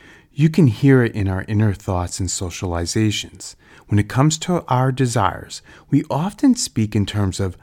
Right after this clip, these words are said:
"I need this, and I want that, and I want to do this, and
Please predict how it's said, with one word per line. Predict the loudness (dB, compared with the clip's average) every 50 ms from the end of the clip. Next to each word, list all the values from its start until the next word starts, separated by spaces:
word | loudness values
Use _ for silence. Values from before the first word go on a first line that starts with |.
| -20 -20 _ _ _ -6
"I | -4 -2 0
need | 0 2 2 4 4 4 2 2
this, | 0 0 0 0 -2 -6 -12 -16 _ 2
and | 6 8 8 8 8 8 6 4 0 -2 -4 -4
I | -4 -2 0
want | 0 0 0 0 0 -2 -4 -4
that, | -6 -8 -8 -10 -12 _ _ _ 2
and | 4 6 6 6 6 6 4 2 -2 -6
I | -4 -4 -2
want | -2 0 -2 -2 -2 -4
to | -8
do | -6 -4 -4 -4
this, | -4 -4 -8 -10 -12 -14 -14 _ -2
and | 2 4 6 6 6 4